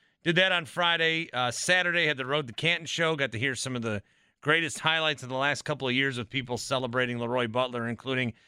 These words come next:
Tony Baselli, the late Bobby Bowden, and Mike Holmgren, as well as some of the other names I mentioned. So if you missed any of that and still feel like celebrating Leroy a little bit, you can check that out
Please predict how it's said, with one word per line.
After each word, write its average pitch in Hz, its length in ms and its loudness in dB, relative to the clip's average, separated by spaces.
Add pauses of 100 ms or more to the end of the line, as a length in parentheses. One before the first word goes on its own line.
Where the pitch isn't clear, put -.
(180)
Tony 151 260 2
Baselli, 143 560 0
the 123 60 -4
late 127 260 0
Bobby 131 260 2
Bowden, 127 440 -2
and 117 240 0
Mike 117 240 -6
Holmgren, 123 480 -2 (560)
as 104 160 -6
well 113 160 0
as 107 80 -2
some 123 160 -2
of 117 40 0
the 113 120 2
other 123 160 0
names 110 400 0
I 113 100 0
mentioned. 113 480 -2
So 113 180 0
if 104 100 -2
you 113 100 0
missed 170 260 2
any 180 200 2
of 135 40 -2
that 143 220 2
and 107 100 -8
still 139 240 -2
feel 135 220 -2
like 117 160 -2
celebrating 113 680 -2 (400)
Leroy 123 420 2
a - 20 0
little 104 200 -4
bit, 101 240 -6
you 104 80 -12
can 101 140 -12
check 127 240 -2
that 117 180 0
out 110 280 0